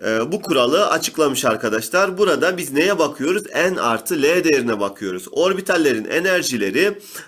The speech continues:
baş kuantum sayısı ve açısal momentum kuantum sayıları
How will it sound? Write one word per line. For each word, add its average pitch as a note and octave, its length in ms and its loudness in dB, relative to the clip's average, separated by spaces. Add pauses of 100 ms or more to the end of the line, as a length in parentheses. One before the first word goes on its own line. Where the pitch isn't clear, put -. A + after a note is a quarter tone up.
(120)
baş G3+ 280 0
kuantum E3 500 0
sayısı C3 480 -2
ve G#3 200 2 (380)
açısal A3+ 500 0
momentum F3 560 -2
kuantum D#3 500 -2
sayıları B2 640 2